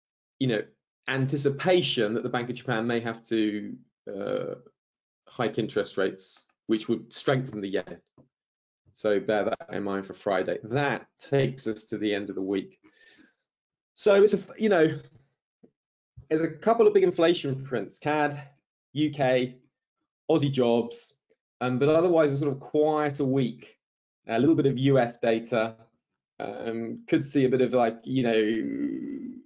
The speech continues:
choppy action in the dollar this week. Um, but that's probably, you know, that's the major things. Folks, good work. I will be back,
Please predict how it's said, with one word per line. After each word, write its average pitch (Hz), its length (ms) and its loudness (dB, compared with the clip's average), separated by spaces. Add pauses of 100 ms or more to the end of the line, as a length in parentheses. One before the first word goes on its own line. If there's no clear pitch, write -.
choppy 139 340 0
action - 460 -4
in 117 80 0
the 110 60 0
dollar 113 260 2
this 117 260 -2
week. - 360 -6 (560)
Um, 98 400 -10 (360)
but 107 120 -6
that's 123 240 -6
probably, 110 600 0 (600)
you 107 80 -14
know, 101 80 -10
that's - 220 -4
the 110 100 -6
major 107 320 -2
things. 101 480 -6 (600)
Folks, 143 520 0 (840)
good 175 140 2
work. 131 400 2 (640)
I 131 60 2
will 165 320 6
be 170 140 4
back, 143 320 -2